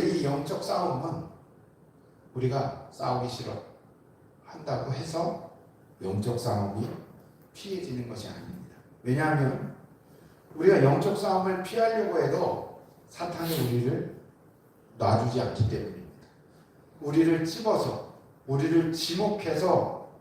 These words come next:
하는 것마다 사사건건 사탄은 우리를 방해하고 우리의 감정을 찌르고 아프게 하고 힘들게 하며 싸움을 걸어오기 때문에 우리는 영적 싸움을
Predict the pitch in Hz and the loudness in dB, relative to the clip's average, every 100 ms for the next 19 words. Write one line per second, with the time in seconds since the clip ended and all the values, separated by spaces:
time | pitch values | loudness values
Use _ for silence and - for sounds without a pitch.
0 | - - - - - - 233 240 233 240 | -20 -20 -20 -20 -12 -4 0 2 2 2
1 | 208 196 190 180 170 170 175 165 156 156 | 4 4 6 4 2 -2 -4 -4 -4 -4
2 | 147 147 151 147 - - - - - - | -4 -2 -2 -4 -8 -18 -20 -20 -20 -20
3 | - - - - - - - - - - | -20 -20 -20 -20 -20 -20 -20 -20 -20 -20
4 | - 139 135 120 113 - - - - 107 | -6 -2 2 2 0 -4 -10 -16 -12 -8
5 | 101 101 - 98 104 117 120 120 123 127 | -4 -4 -4 -6 -2 -2 -2 -4 -6 -8
6 | - - - - - 110 107 107 107 113 | -12 -20 -20 -20 -12 -2 0 0 -2 -2
7 | 120 120 120 120 120 120 - - - 165 | -2 -2 -2 -2 -2 -4 -8 -12 -6 -4
8 | 139 123 123 123 - - - - - - | -2 -2 -2 -4 -8 -18 -20 -20 -20 -8
9 | - - 131 127 120 120 120 117 113 - | -4 -4 -4 0 0 0 -2 -4 -4 -10
10 | - - - 127 120 120 117 117 117 127 | -18 -20 -6 -2 0 0 0 -2 0 0
11 | 127 - - - - - - - 180 180 | 0 -2 -8 -16 -10 -4 0 0 0 -2
12 | 180 - 196 180 175 180 247 254 170 170 | -2 2 4 6 6 4 6 8 8 6
13 | 165 139 143 170 185 - - - - - | 4 2 0 -2 -2 -4 -10 -20 -20 -12
14 | 113 123 131 123 135 127 127 - 135 127 | -4 -2 -2 -4 -2 0 0 -2 -2 0
15 | 110 - 104 - | -2 -6 -8 -10